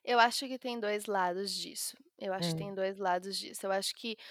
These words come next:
Speaker 1: falando de empreendedorismo, a gente tem um, um grande número no Brasil, até maior do que nos Estados Unidos, de, de empreendedores e de empresários, o que é bastante esquisito, porque, na verdade, até o cara que vende cachorro-quente, até o cara que vende,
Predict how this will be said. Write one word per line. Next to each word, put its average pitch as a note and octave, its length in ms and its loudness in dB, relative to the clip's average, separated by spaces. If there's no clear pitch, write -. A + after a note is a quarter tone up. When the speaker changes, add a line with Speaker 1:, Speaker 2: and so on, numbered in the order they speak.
Speaker 1:
falando B3 500 6
de A#3 260 -4
empreendedorismo, A3 800 0
a - 20 -6
gente G#3+ 240 -8
tem G#3+ 240 -6
um, G3+ 360 -8
um F#3+ 40 -8
grande A3 320 0
número A3 480 0
no G#3 120 -4
Brasil, G3 440 2
até G#3+ 200 2
maior G3 340 2
do G#3+ 100 -4
que - 80 -10
nos G#3 160 -8
Estados G3 300 2
Unidos, F#3+ 400 -4
de, F#3+ 240 -4
de F#3+ 140 -6
empreendedores G3 800 0
e F#3+ 80 -10
de F#3 120 -8
empresários, F#3 840 2
o G#3+ 80 -6
que - 180 -6
é F#3 280 2
bastante F#3 420 -6
esquisito, G#3+ 540 -4
porque, F#3+ 560 -2
na F#3 100 -2
verdade, F#3 440 4
até F#3+ 260 2
o G3 120 0
cara F#3+ 240 0
que G#3 140 -8
vende F#3+ 240 -6
cachorro-quente, A#3+ 880 -2
até G#3 200 0
o G3+ 80 2
cara G3 280 2
que G#3 120 -12
vende, F#3+ 560 -4